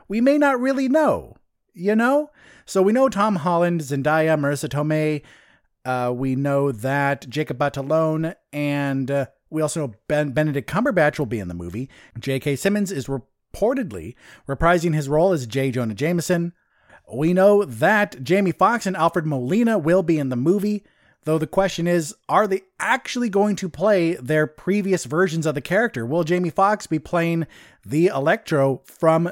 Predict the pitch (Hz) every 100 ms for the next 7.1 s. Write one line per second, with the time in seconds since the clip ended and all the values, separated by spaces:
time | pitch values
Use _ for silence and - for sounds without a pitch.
0 | - 117 123 139 139 127 _ _ _ -
1 | 175 190 165 135 208 269 285 214 - 156
2 | 143 131 127 123 160 160 131 175 208 -
3 | 160 165 151 135 147 240 233 180 151 147
4 | 156 160 156 147 131 147 151 147 143 131
5 | 143 127 143 160 156 156 165 - 135 120
6 | 123 120 107 107 165 202 202 151 143 139